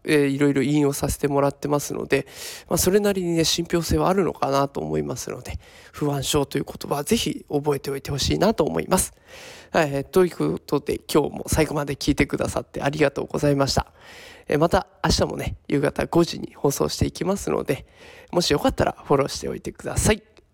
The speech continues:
それでは今日も最後まで聞いてくださってありがとうございました。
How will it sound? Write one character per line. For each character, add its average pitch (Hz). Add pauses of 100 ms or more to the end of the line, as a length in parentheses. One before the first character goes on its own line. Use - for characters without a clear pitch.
(140)
そ -
れ 254
で 233
は 143
今 -
日 -
も -
最 -
後 -
ま -
で 240
聞 -
い -
て -
く -
だ 104
さ -
っ -
て -
あ -
り 151
が 151
と -
う -
ご -
ざ 147
い -
ま 147
し -
た。 -